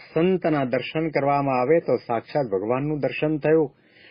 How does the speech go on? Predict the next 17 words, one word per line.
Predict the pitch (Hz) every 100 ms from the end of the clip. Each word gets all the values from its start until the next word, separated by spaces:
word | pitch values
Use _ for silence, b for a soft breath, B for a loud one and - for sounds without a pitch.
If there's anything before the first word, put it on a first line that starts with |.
| B -
શ્રીજી | 165 175 196
મહારાજે | 175 165 190 185 185
વચનામૃતની | 151 151 180 175 180 - 170
અંદર | 170 165
સંતનો | 139 147 160 165 165
મહિમા | 143 139 147 143
એટલો | 127 -
બધો | 143 135 120
ગાયો | 113 110 131 139 110 - _ _ _ _ _ _ _ _ _ _ _ _ _ _ _ _ _ _ _ _ -
કે | 131
જે | 123 120 -
સંત | 170 196 196 190
છે | 175 180 165
પંચવર્તમાન | 151 170 175 147 139 135 139 135 127 123
એ | 104
શુરાપુરા | - - 143 147 147 151 151 139
છે, | - - 92